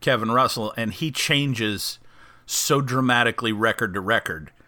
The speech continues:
It definitely tends to stun a few people. <laughs> And you, you have a few that go, "This wasn't like the last one," but then you have another few that go, "Oh, this is better than the last one."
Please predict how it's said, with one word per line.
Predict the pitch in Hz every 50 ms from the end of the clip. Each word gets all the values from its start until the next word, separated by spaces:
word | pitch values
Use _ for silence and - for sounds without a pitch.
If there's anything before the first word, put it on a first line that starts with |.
| _ _ _ _ _ _ _ _ _ _ _ _ _ _ _ _ _ _ -
It | 139 135 127
definitely | 156 151 147 131 151 156 147 - 139
tends | 131 - - 151 131 127 - -
to | - 107
stun | - - - 131 123 117
a | 107 -
few | - 95 92 90
people. | - - - - - - - -
<laughs> | - - - - - - - - - -
And | 277 269 - -
you, | - 302 214 - - - - - - - - -
you | 147 135
have | 139 185 180 170 180
a | 165 147
few | - - 240 240 226 196
that | 202 175
go, | 156 151 147 139 139
"This | 196 226 220
wasn't | - 220 202 196
like | 190 196 202 -
the | - 139
last | 135 147 196 233 220 - -
one," | 143 131 143 147
but | 143 131 117 113
then | - 131 127 135
you | 135 123
have | 147 135 131
another | 131 131 143 151 143 123
few | - - 120 120 131
that | 139 135
go, | 117 123 139 190
"Oh, | 285 311 269
this | 247 285 320
is | - 170 143
better | 165 254 285 262 208
than | 175 165 139 135
the | 135
last | 139 156 185 196 214 - -
one." | 143 120 123